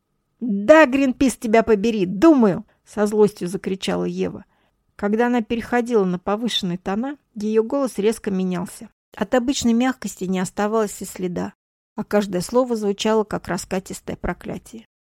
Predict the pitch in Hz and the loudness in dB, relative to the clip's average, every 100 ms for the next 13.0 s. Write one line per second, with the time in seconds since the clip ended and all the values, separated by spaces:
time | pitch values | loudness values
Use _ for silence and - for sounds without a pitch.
0 | _ 220 294 247 190 - 190 196 185 175 | _ 0 4 4 2 0 -2 -2 -4 -2
1 | 185 170 170 170 185 180 175 180 269 277 | -2 -2 -2 -2 -2 -2 -4 -2 -2 -2
2 | 247 247 226 226 226 214 214 208 214 208 | -4 -6 -4 -2 0 0 0 0 -2 -2
3 | - 202 - 196 190 233 233 190 196 170 | -6 -10 -6 -6 -6 -4 -2 -2 -4 -6
4 | 202 208 - - - 226 220 240 269 262 | -8 -10 -16 -20 -12 -4 -4 -2 -2 -2
5 | - 185 180 180 196 180 185 208 190 180 | -4 -4 -4 -8 -8 -8 -6 -6 -6 -10
6 | - 175 208 185 170 175 180 190 175 175 | -10 -10 -8 -6 -6 -8 -8 -8 -8 -10
7 | - 220 214 226 214 196 226 - _ _ | -10 -8 -6 -4 -6 -6 -12 -16 _ _
8 | _ 240 247 262 - 277 214 185 190 247 | _ -2 0 0 0 -2 0 0 0 0
9 | 262 233 - 196 214 - 302 240 175 185 | -2 -4 -8 -4 -4 -2 -2 0 -2 -2
10 | 226 285 277 220 226 233 226 - 214 - | 0 0 0 -8 -4 -2 -2 -4 -10 -4
11 | 214 - 208 202 208 269 254 208 226 240 | -4 -4 -4 -2 0 0 -2 -6 -8 -8
12 | - - 202 - - - 180 - - | -10 -12 -10 -10 -14 -14 -16 -16 -20